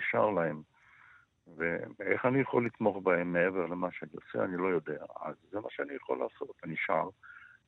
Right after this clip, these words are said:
ואומרים לי שזה עוזר להם, אז אני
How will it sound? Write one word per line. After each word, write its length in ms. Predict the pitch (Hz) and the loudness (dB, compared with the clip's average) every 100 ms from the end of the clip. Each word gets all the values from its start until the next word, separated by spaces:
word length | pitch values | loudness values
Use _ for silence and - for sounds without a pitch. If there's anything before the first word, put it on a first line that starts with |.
| _ 85 | _ -2
ואומרים 680 | 90 92 95 - 98 120 180 | 4 6 6 4 2 2 2
לי 160 | 143 101 | 2 0
שזה 260 | - 95 | -2 2
עוזר 320 | 101 101 127 120 | 2 4 4 4
להם, 340 | 85 82 - - _ _ - | 4 -2 -8 -16 _ _ -4
אז 140 | 82 82 - - - | -2 -4 -14 -8 -6
אני 120 | 87 | -4